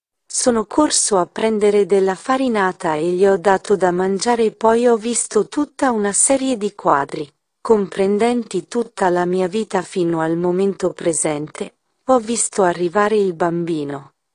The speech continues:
Ho avuto la prova completa dei miei destini,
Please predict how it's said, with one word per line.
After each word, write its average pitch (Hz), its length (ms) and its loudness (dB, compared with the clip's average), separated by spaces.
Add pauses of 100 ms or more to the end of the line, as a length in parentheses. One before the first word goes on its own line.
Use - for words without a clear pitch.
Ho 226 160 6
avuto 233 500 2
la 175 180 2
prova 269 420 -2
completa 202 680 0
dei 175 240 2
miei 170 320 0
destini, 147 760 -6